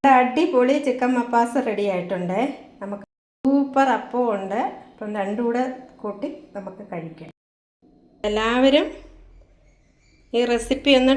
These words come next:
ട്രൈ ചെയ്ത് നോക്കണേ. വളരെ എളുപ്പത്തിൽ ഉണ്ടാക്കാൻ വളരെ ടേസ്റ്റിയാണ്. അപ്പം എല്ലാവരും എൻ്റെ ചാനൽ കയറി ഒന്ന് കാണണം, സബ്സ്ക്രൈബ് ചെയ്യണം, ലൈക്ക് ചെയ്യണം, ഷെയർ ചെയ്യണം, കമൻറ്റ് ചെയ്യണം, ബെൽ ബട്ടൺ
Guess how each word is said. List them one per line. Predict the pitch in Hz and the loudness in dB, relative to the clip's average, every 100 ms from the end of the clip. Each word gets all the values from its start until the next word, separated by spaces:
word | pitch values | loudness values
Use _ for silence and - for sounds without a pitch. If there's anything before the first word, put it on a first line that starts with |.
| 269 | 4
ട്രൈ | 233 240 269 | 4 4 4
ചെയ്ത് | 269 262 | 4 4
നോക്കണേ. | 254 233 240 233 196 196 | 2 0 0 2 4 4
വളരെ | 202 214 247 262 | 2 2 4 6
എളുപ്പത്തിൽ | 220 220 247 254 277 294 226 | 4 2 -2 4 4 4 0
ഉണ്ടാക്കാൻ | 214 214 214 240 254 226 | 0 2 2 2 2 4
വളരെ | 196 214 277 285 | 4 4 2 2
ടേസ്റ്റിയാണ്. | 214 208 - 220 196 190 240 381 - - - - - - | 0 -2 -2 0 2 2 0 -2 -10 -20 -20 -20 -20 -20
അപ്പം | - 220 | -6 -4
എല്ലാവരും | 202 202 208 220 269 | 0 2 2 6 4
എൻ്റെ | 208 196 202 | 4 0 -2
ചാനൽ | 196 185 196 226 233 | -2 -2 -2 -2 0
കയറി | 202 196 196 | 2 2 0
ഒന്ന് | 202 202 | -2 -4
കാണണം, | 208 196 202 208 294 311 - | -4 -4 -4 -4 -4 -6 -8
സബ്സ്ക്രൈബ് | 190 - - 190 196 202 | -8 -8 -2 0 0 0
ചെയ്യണം, | 196 196 196 233 262 208 | 0 0 0 -2 -2 -2
ലൈക്ക് | 175 175 - | -4 -6 -6
ചെയ്യണം, | 190 190 233 285 - | -2 0 0 -2 -2
ഷെയർ | 190 180 180 190 | -4 -2 -2 -4
ചെയ്യണം, | 190 185 220 - | -4 -4 -6 -6
കമൻറ്റ് | 180 170 175 180 | -8 -6 -8 -8
ചെയ്യണം, | 180 190 208 339 - - - - - | -4 -4 -2 -4 -6 -18 -20 -16 -2
ബെൽ | 208 202 | -2 0
ബട്ടൺ | 208 226 | -2 -2